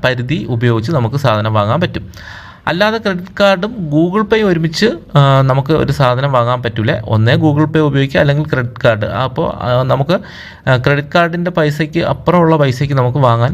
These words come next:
പറ്റില്ല. അപ്പോൾ ഇതിന് ഗിഫ്റ്റ് കാർഡ് ഒരു ഉപയോഗമാണ്. അപ്പോൾ നമുക്ക് ഇത്തരത്തിൽ ക്രെഡിറ്റ് കാർഡിന്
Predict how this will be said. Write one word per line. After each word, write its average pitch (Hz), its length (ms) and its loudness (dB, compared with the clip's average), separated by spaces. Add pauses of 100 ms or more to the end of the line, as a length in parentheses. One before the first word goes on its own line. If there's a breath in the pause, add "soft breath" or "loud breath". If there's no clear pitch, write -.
(140)
പറ്റില്ല. 120 340 0 (140)
അപ്പോൾ 165 160 0 (100)
ഇതിന് 185 240 0 (140)
ഗിഫ്റ്റ് 147 320 2
കാർഡ് 139 240 2 (100)
ഒരു 135 140 2 (120)
ഉപയോഗമാണ്. 123 480 2 (140)
അപ്പോൾ 143 220 2
നമുക്ക് 147 220 -2
ഇത്തരത്തിൽ 170 440 -2
ക്രെഡിറ്റ് 139 300 0
കാർഡിന് 156 300 0